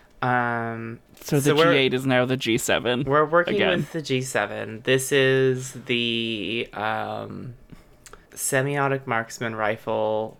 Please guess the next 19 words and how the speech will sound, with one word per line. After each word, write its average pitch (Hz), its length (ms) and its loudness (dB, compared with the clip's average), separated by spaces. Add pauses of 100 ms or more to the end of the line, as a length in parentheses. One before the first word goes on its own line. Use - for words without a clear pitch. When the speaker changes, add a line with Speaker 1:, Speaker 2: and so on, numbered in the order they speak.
Speaker 1:
semi-automatic 143 840 0
marksman 117 360 -4
rifle 113 340 -4
from 113 180 -6
Apex 110 400 -4
Legends. 98 760 -8 (580)
Speaker 2:
Uh-huh. 165 300 4 (340)
Speaker 1:
Uh, 104 720 -4 (560)
and 113 1400 -8 (260)
I'm 117 180 -6
not 135 180 -2
sure 143 220 -2
what 135 180 0
their 113 120 2
plan 131 440 -2
for 185 260 0
it 190 120 2
is. 196 520 0
Like, 113 540 -2